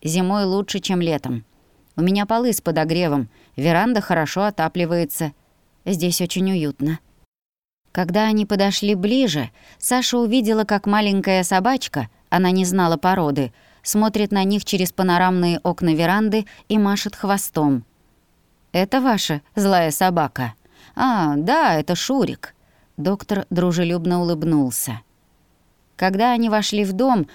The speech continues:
рыжий пушистый комок с улыбающейся мордочкой подскочил к ногам Саши и, прыгая на задних лапах, начал проситься на руки. "Хороший!"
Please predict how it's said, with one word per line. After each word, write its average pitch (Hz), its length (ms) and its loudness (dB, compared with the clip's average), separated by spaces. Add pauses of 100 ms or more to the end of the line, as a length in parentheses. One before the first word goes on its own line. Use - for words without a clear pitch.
(120)
рыжий 226 360 2
пушистый 208 500 -2
комок 208 400 0
с - 80 -8
улыбающейся 185 760 0
мордочкой 196 640 -2 (180)
подскочил 202 560 -4
к - 100 -18
ногам 180 360 0
Саши 208 420 -2
и, 165 40 -2
прыгая 170 400 0
на 165 180 2
задних 160 380 -2
лапах, 185 360 -4
начал 190 340 -2
проситься 175 540 -4
на 170 260 0
руки. 127 400 -8 (400)
"Хороший!" 190 1120 -2